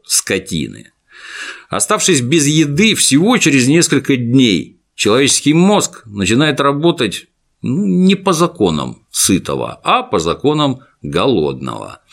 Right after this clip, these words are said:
Поэтому семья начинает присматриваться к маленьким детям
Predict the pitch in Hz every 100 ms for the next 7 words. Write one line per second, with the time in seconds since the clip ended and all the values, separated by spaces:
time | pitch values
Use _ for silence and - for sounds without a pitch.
0 | - - - - 165 240 214 160 - 143
1 | 156 151 120 73 - - - 95 160 226
2 | 240 - 175 196 - 185 135 98 82 76
3 | 69 - - 113 147 156 143 147 135 151
4 | 240 180 71 57